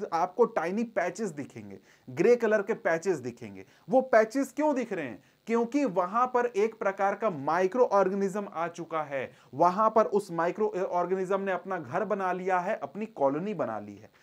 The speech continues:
तो यहां पर अगर आपको ये हिस्सा दिख रहा होगा, इस ब्रेड में ये पैचेस दिख रहे हैं, ये पैचेस क्या हैं? ये एक प्रकार का माइक्रो ऑर्गेनिज्म है जो कि इस ब्रेड पर यहां पर अब रहने लगा है। समझ गए? इसी प्रकार से दुनिया में बहुत सारे माइक्रो ऑर्गेनिज्म होते हैं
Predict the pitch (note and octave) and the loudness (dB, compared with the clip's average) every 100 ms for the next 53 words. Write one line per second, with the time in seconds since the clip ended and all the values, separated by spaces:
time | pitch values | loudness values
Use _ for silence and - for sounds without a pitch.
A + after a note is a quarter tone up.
0 | - _ A#3+ G#3+ G3+ B3+ C4+ A#3+ G3 G3+ | -20 _ 4 4 2 2 4 4 6 6
1 | A#3+ - F#3+ F#3+ - G3+ C3+ A3+ B3 - | 4 6 6 6 4 2 2 4 4 2
2 | - F3 F3+ - A#3+ G#3+ F#3 F3 C3+ A2+ | -6 -6 -6 2 4 4 2 0 0 0
3 | G2 C#3 F#3+ - _ - G#3 D#3+ C3+ E3 | 0 0 -2 -8 _ -6 -6 -6 2 8
4 | G#3+ G#3 G#3 G#3 G#3 E3+ E3+ - B3+ E3+ | 8 6 2 0 2 2 2 -2 -2 0
5 | D#3+ C3+ C#3+ G3 G#3+ G3 F#3 B3+ - - | 0 -2 -4 -4 -2 0 0 -2 -8 -2
6 | C#4 C4 D3+ A2 _ _ - G3 - G#3 | 0 0 -6 -10 _ _ -8 -8 -4 0
7 | A#3 - G#3+ G#3 G3+ G#3 A#3+ F#3+ C3 D3 | 0 -2 -4 2 2 2 0 -2 -2 0
8 | F#3+ A#3+ A#3 F3+ F3 E3 E3+ D#3 F#3+ G#3 | 0 2 2 2 -2 -2 -4 -4 -4 -4
9 | F3+ G#3 G#3 - F#3 C3+ A#2+ F#3 F#3+ G#3+ | -4 -6 -6 -12 -12 -10 0 0 2 0
10 | F#3 C#3 D#3 D#3+ A3 - G3+ F#3 A#2+ A#2 | 0 -2 -4 -2 -2 -2 -4 -4 -8 -6
11 | D3+ C3 G2 F#2+ - _ _ _ _ G#3+ | -6 -6 -8 -14 -20 _ _ _ _ 0
12 | A#3+ A#3 C4 C4 - - A3+ D4+ D#4+ D4 | 0 0 -4 -6 -14 -6 0 4 4 4
13 | A3+ A#3 A#3+ A#3 C4 G3+ E3+ F#3 A3 A3+ | 6 8 6 4 0 0 0 0 0 0
14 | A3+ E3+ E3+ A3 A#3+ A#3 G3+ G#3 F#3+ E3+ | 0 -2 0 0 0 0 2 2 0 -2
15 | E3 F#3+ - D#3+ D#3 D#3 C#3+ D#3 D3 D3 | -2 -2 2 0 0 -4 -4 -4 -4 -6
16 | D3+ C#3 C3 | -8 -8 -12